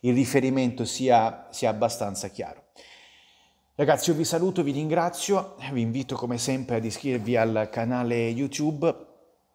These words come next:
tanto è semplice, basta un click e ci vediamo dopo, sperando di avere delle novità,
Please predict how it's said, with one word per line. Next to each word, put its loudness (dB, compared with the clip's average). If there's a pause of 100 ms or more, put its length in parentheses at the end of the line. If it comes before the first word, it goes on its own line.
(380)
tanto -4
è -2
semplice, -4
basta -6
un -4
click -4
e -2
ci -6
vediamo -2
dopo, -6
sperando -4 (760)
di -4
avere 2
delle 2
novità, 2